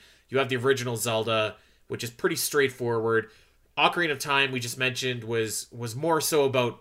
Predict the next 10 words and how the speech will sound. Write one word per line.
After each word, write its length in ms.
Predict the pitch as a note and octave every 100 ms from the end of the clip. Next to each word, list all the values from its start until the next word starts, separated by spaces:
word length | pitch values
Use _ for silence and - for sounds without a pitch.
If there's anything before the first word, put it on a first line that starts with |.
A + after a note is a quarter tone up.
| _
setting 340 | - D#3 C#3+ C3
up 100 | -
the 80 |
foundation 800 | A#2+ B2 A2+ G2 B2 A#2+ C3 A#2
of 120 | G2 -
three 280 | A#2+ B2+
D 140 | B2 A#2
Zelda 400 | G#2 A#2 A2+ G#2+
versus, 440 | G2 A2 G#2+ G#2+
like, 160 | A2